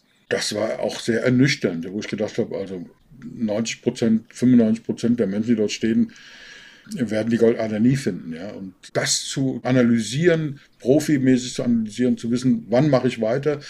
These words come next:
wann werfe ich gutes Geld schlechtem hinterher und so weiter. Ja. Diese ganzen Sprüche, das ist die hohe Kunst. Und da gibt's kein Patentrezept, sondern muss man ganz genau hingucken.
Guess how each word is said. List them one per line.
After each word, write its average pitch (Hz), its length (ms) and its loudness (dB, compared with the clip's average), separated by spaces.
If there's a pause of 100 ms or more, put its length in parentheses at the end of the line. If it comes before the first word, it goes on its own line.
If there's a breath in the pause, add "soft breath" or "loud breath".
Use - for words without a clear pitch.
(240 loud breath)
wann 127 300 2
werfe 131 320 6
ich - 260 -4
gutes 156 380 -2
Geld 139 320 4
schlechtem 131 440 0
hinterher 135 640 4
und 127 120 0
so 123 100 4
weiter. 120 320 0
Ja. 117 180 -6 (480 loud breath)
Diese 113 140 -2
ganzen 120 260 -2
Sprüche, 113 440 -2 (160 soft breath)
das 135 200 0
ist 147 160 -6
die 139 80 0
hohe 135 300 0
Kunst. 131 420 0
Und 117 80 -2
da 104 80 -4
gibt's 139 180 -6
kein 160 200 0
Patentrezept, - 720 -6
sondern 98 180 -8
muss 120 100 -8
man 117 100 -2
ganz 123 200 -4
genau 110 200 -2
hingucken. 131 520 -4